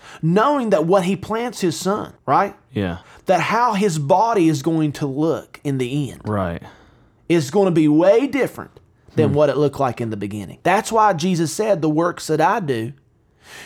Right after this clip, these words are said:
Speaker 1: "You shall do also, and greater works than
Speaker 2: Right.
Speaker 1: these shall you do."
Speaker 2: Yeah, yeah.
Speaker 1: Jesus was only here. He was one man.
Speaker 2: Yeah. Producing fruit, nonetheless.
Speaker 1: And we're to look like him.
Speaker 2: Yes.
Speaker 1: That's not, that, but what I'm saying is what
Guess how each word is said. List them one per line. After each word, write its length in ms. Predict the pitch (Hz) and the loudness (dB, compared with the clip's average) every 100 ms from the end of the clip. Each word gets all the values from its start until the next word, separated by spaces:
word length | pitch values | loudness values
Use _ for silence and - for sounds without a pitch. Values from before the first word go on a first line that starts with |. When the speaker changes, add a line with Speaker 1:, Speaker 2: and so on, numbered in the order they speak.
| - | -4
Speaker 1:
"You 260 | 139 202 | 0 0
shall 260 | 202 190 160 | 2 0 0
do 220 | 147 151 | 2 2
also, 420 | 170 214 - 151 - | 2 0 -2 -2 0
and 260 | 175 180 | -2 0
greater 580 | 147 170 196 294 294 170 | 2 2 2 2 2 0
works 420 | 139 131 131 120 101 | 0 0 -2 -2 0
than 100 | 95 87 | 2 2
Speaker 2:
Right. 40 | |
Speaker 1:
these 340 | 127 113 95 - | 0 -4 -8 -10
shall 180 | - 127 | -4 -4
you 180 | 113 107 | -4 -10
do." 200 | 98 - - | -12 -14 -8
Speaker 2:
Yeah, 120 | 101 | -6
yeah. 340 | 90 90 80 85 _ - - | -4 -4 -6 -10 _ -20 -18
Speaker 1:
Jesus 380 | - 269 320 294 | -4 0 2 2
was 140 | 196 185 | 2 2
only 280 | 202 190 | 2 2
here. 260 | 175 180 269 | 0 0 2
He 140 | 196 | 2
was 160 | 302 190 | 2 2
one 300 | 196 233 220 | 0 0 0
man. 440 | 214 247 233 92 - | 0 0 -2 -8 -8
Speaker 2:
Yeah. 260 | 87 95 82 - | -4 -4 -6 -4
Producing 480 | 156 147 196 180 139 | 0 2 2 0 -2
fruit, 440 | 117 104 160 - - | 0 0 -2 -8 -4
nonetheless. 480 | 110 104 123 107 214 | -2 0 2 4 4
Speaker 1:
And 140 | 214 | 4
we're 120 | 277 | 4
to 60 | 254 | 4
look 260 | 214 302 - | 4 2 2
like 200 | 247 - | 0 0
him. 280 | 147 123 - | -4 -4 -4
Speaker 2:
Yes. 420 | 95 92 123 - | -2 -2 -4 -4
Speaker 1:
That's 200 | 170 170 | -4 0
not, 240 | 208 180 | 0 2
that, 200 | 165 - - - | 0 -2 -6 -6
but 80 | - | 0
what 200 | 196 247 | 2 4
I'm 120 | 220 | 4
saying 260 | 196 269 269 | 2 -2 0
is 160 | 208 160 | -2 -2
what 340 | 170 254 - | 0 0 -2